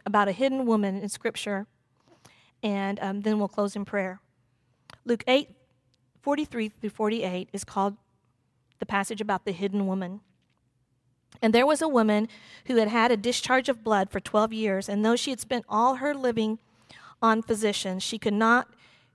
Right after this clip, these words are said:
be healed by anyone. She came up behind him and touched the fringe of his garment, and immediately her discharge of blood ceased. And when the woman saw that she was not hidden,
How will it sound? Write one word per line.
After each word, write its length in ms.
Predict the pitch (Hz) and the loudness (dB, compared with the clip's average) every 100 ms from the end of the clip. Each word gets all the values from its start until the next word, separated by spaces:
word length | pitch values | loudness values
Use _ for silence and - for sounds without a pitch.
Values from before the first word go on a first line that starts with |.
| - | -12
be 160 | 208 202 | -10 -8
healed 480 | - 247 208 202 | 2 4 4 2
by 160 | 220 202 | -2 -2
anyone. 520 | 208 208 180 175 175 190 _ _ | 0 -2 -2 -6 -8 -14 _ _
She 160 | - 233 | -10 -10
came 260 | 214 247 269 | -4 0 2
up 140 | 277 | 0
behind 400 | 269 254 262 247 | 0 0 0 0
him 180 | 233 196 | 0 0
and 100 | 202 | -2
touched 300 | - 294 - | -4 -6 -6
the 80 | 294 | -6
fringe 260 | - 254 | -2 0
of 80 | 240 | 0
his 180 | 240 233 | 0 0
garment, 460 | 226 202 196 202 208 | 0 0 0 -2 -2
and 140 | 196 | -4
immediately 720 | 196 220 254 262 - 247 254 _ _ _ | 0 0 0 -2 -2 -8 -10 _ _ _
her 120 | - | -2
discharge 640 | 208 226 277 - 285 269 269 | 0 2 0 0 2 2 2
of 140 | 247 | -2
blood 300 | 214 208 196 | 0 0 0
ceased. 580 | - 202 185 - - - _ _ _ _ _ | -4 -6 -8 -12 -14 -16 _ _ _ _ _
And 140 | 233 226 | 0 2
when 120 | 240 | 4
the 80 | 226 | 2
woman 240 | 254 311 | 0 0
saw 480 | 302 277 214 190 190 _ _ - | 2 4 4 2 -2 _ _ -4
that 140 | 208 | -2
she 260 | - - 277 | -2 -2 -2
was 200 | 294 277 | -2 0
not 240 | 233 240 | 0 0
hidden, 420 | - 214 185 175 | 0 -2 -2 -8